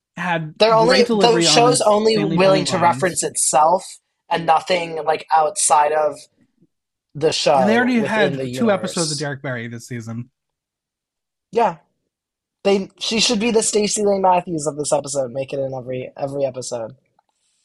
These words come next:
Speaker 1: Did you see who threw you? Does it matter, bitch? That's how you do comedy.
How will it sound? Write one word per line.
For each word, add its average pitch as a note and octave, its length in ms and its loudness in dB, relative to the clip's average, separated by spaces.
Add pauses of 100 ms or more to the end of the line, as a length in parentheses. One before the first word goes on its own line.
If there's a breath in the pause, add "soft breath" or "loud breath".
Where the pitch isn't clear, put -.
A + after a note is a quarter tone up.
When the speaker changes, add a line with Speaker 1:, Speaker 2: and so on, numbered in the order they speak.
(600)
Speaker 1:
Did A3 220 -2
you G#3+ 140 -2
see B3 280 -4
who A3 220 -4
threw A#3+ 240 -8
you? C4 300 -6 (240)
Does C4 240 -2
it G#3 100 -6 (300)
matter, E4+ 480 -2 (280)
bitch? F#4 420 -10 (360)
That's B3 180 -10
how G#3+ 100 -8
you F#3 60 -4
do D#3 120 -8
comedy. A2 500 -12